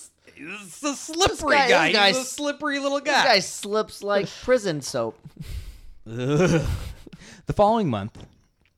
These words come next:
Speaker 1: our good friend Evelyn Rosenkrantz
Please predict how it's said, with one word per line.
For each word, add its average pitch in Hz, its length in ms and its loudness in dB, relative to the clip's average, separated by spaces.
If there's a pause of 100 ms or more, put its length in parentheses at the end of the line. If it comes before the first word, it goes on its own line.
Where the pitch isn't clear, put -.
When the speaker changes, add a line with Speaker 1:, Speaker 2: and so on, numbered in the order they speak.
(460)
Speaker 1:
our 104 140 2
good 107 260 0
friend 104 320 0
Evelyn 110 360 2
Rosenkrantz 95 920 -2